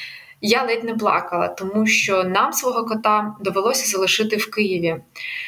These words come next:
Справа в тому, що двадцять четвертого лютого, коли почалася війна,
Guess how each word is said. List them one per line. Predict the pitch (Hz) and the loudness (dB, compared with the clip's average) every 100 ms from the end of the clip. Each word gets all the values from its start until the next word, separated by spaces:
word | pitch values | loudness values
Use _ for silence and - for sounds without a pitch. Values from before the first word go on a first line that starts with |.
| - | -6
Справа | - - 269 302 | -4 0 2 2
в | 302 | 0
тому, | 277 370 | 0 0
що | - 214 | -2 0
двадцять | 214 240 - | 0 2 0
четвертого | 240 240 214 214 | 0 0 0 0
лютого, | 208 220 - 247 208 196 | 2 2 2 0 0 -2
коли | 196 208 | 0 0
почалася | 220 214 - 190 220 190 | 0 -2 0 0 0 0
війна, | 190 196 214 294 | -2 0 2 0